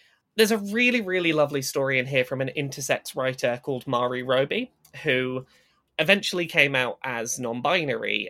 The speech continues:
and, um, found a lot of joy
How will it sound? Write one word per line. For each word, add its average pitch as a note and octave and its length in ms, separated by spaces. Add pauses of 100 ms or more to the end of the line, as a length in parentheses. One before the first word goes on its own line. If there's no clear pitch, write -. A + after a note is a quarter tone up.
and, A#2 460 (120)
um, B2 380 (1600)
found G3+ 560
a F#3 120
lot E3+ 180
of - 140
joy D3 600